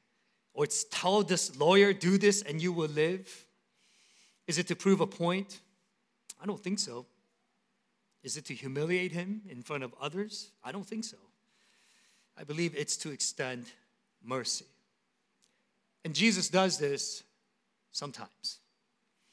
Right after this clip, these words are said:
Remember the story of the Samaritan woman in John chapter four? She had several failed marriages, and that's why she came to draw water at noon,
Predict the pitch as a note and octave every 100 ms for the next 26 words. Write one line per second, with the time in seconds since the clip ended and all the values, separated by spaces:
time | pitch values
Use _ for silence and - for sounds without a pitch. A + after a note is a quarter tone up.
0 | _ - _ - G3+ B3 F#3+ - - F#3
1 | G3+ G#3+ G3 - _ _ - D3+ D3+ D3+
2 | C#3+ - D#3+ D#3 E3+ E3+ D3 C#3 D#3 E3+
3 | F#3+ F#3+ - C3 D3+ D3+ E3 E3+ D#3 C#3
4 | C#3 - D3+ D#3 E3 _ _ _ _ _
5 | _ _ _ _ _ - - - _ _
6 | - A3 F#3 F3+ F3 - E3+ E3+ E3+ F3
7 | F3 - D#3 D#3 D3+ G#2+ B2+ D#3 D#3+ E3+
8 | D#3+ - - - B2+ D3+ F3+ D#3+ D3+ -
9 | - E3 D#3+ D3 B2+ C#3 C#3 C#3+ A2 B2
10 | C3+ D3 D3 D3 C#3 A2 A#2+ C3 D3 D#3+